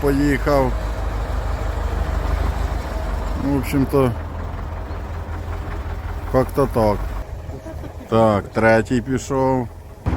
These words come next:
Так. Видніється вже шапочка по халтурінці. Ну, щас з'їздимо ще до одних. Може, розщедряться. Так, Женьок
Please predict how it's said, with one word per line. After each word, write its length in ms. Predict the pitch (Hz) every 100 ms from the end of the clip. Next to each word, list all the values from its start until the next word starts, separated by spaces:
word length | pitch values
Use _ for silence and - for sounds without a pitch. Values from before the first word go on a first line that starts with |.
| - - - - - - - -
Так. 400 | 143 135 120 101 - - - - - - - - - - - - - - - - - - - - - - - - 113
Видніється 500 | 123 135 135 123 131
вже 180 | 117 123
шапочка 720 | 147 151 156 147 - 147 139 - - - - - - -
по 80 | 123
халтурінці. 680 | 127 120 135 123 120 - 120
Ну, 100 | 127
щас 220 | 127 147
з'їздимо 360 | 127 139 120 127
ще 220 | - 123
до 140 | 104 113
одних. 300 | 104 107 90 - - - - - 107
Може, 300 | 120 123 123 - 123
розщедряться. 840 | 117 - 117 104 98 101 - 98 90 - -
Так, 280 | - 139 139 - - - - -
Женьок 460 | 151 160 190 196